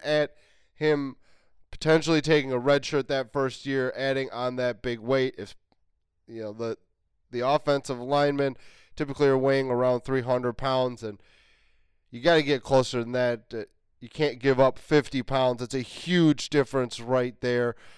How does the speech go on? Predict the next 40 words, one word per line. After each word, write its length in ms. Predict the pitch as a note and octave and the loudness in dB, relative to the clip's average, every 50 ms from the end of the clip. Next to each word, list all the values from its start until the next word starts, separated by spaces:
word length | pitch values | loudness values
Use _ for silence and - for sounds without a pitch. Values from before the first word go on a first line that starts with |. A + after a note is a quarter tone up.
| - - - - | -20 -20 -10 -4
Uh, 140 | A#2+ B2+ C3+ | -2 2 4
Hamilton 460 | D#3 E3+ F3 F3 F3 - F#3+ F3+ D#3 | 4 6 6 6 4 4 2 2 2
had 160 | D#3+ E3+ D#3+ - | 2 0 0 0
offers 440 | - C#3 D3 D#3+ - - F3 E3 - | 0 0 -2 -2 -2 -2 -6 -6 -6
from 280 | - - D#3+ D3+ C#3+ C3 - - - - - - - | -4 -2 -2 -2 -2 -4 -8 -18 -20 -20 -20 -12 -4
all 260 | - C3+ D3 D3+ D#3+ E3 | 0 2 2 4 2 2
the 140 | E3 E3 | 0 -2
schools 420 | D3 - - D#3+ D#3+ D#3+ E3 D#3 C#3 | -4 -6 -6 -2 0 0 0 -2 -2
in 200 | C3+ C#3+ D3 D3 | -4 -6 -4 -4
the 80 | C#3+ | -6
conference. 480 | - - D#3 D3+ D3+ D3 D#3+ D#3 C#3+ B2+ | -4 -2 0 0 0 2 0 -2 -2 -4
He 80 | B2+ - | -8 -6
could 160 | - D#3 C#3+ | -2 0 2
have 120 | C#3+ C3+ | 2 2
had 200 | C#3 D3 C#3 C3 | 2 0 0 0
his 240 | C3 C#3+ C#3+ - - | 0 -2 -2 -2 -4
choice 440 | - - D3+ C#3+ C#3+ C#3+ C3 - - - - - - - | -4 0 2 2 2 2 0 -4 -10 -16 -18 -18 -10 -6
of 200 | - B2+ B2 C3 | -6 -4 -2 0
where 160 | C3+ C3 B2+ | 0 0 0
he 100 | B2+ C3 | 0 -2
wanted 280 | B2+ B2+ B2+ A#2+ A#2 | -2 0 0 0 -2
to 80 | A#2+ B2 | -4 -6
go. 400 | - - E3 D#3 D3+ D3 C#3+ - - - - - - - - - | -2 2 4 6 6 6 4 0 -4 -10 -20 -20 -20 -20 -12 -8
Uh, 140 | A2+ A2 | -8 -6
but 220 | G#2+ A#2 B2 B2 B2 | -4 -4 -4 -4 -4
aside 400 | A#2+ - - D#3+ D#3+ D#3 D3+ - | -4 -4 -2 0 0 0 0 -2
from 320 | - D3+ C#3 C3+ C3 B2+ - - | -4 -4 -4 -4 -6 -10 -14 -10
another 340 | B2 B2+ C#3 C#3 C3 C3+ - | -4 -2 -2 -2 -2 -4 -4
offer 300 | A2+ B2+ C3+ - - - | -4 -6 -6 -6 -8 -8
from 180 | - C#3 A#2+ | -6 -6 -6
Kentucky, 560 | - - C#3 - - D3 C#3+ C#3+ - C#3 B2 | -6 -6 -8 -4 0 0 0 0 -2 -4 -8
who 160 | G#2+ B2+ C3 B2 | -6 -6 -6 -8
is 140 | A2+ - _ - | -8 -10 _ -16
actually 500 | B2+ D#3+ G3 F#3 - - - C3 B2 A#2 | -12 -12 -12 -12 -12 -12 -10 -8 -8 -8
recruiting 720 | A2+ G#2 A2+ A2 - - - D3 D3 C#3+ D3+ D3+ D3 B2+ - - - - - _ _ _ - - | -8 -10 -14 -18 -16 -8 -4 -2 -2 -2 -2 -4 -6 -8 -12 -18 -20 -20 -20 _ _ _ -10 -6
the 120 | A#2+ A#2+ | -6 -4
Midwest 600 | A#2 B2+ C#3+ D3 C#3 C3 B2+ C3+ C#3 C#3+ - - | -2 0 0 0 0 0 0 0 0 0 -2 -4
and 80 | B2 A2+ | -6 -6
Ohio 540 | G#2+ G2+ A#2 C3+ C3 C3 C3 A#2+ A2 G2+ | -6 -6 -4 -4 -2 0 0 0 -2 -4
s-, 260 | F#2 - - - - | -8 -12 -14 -16 -16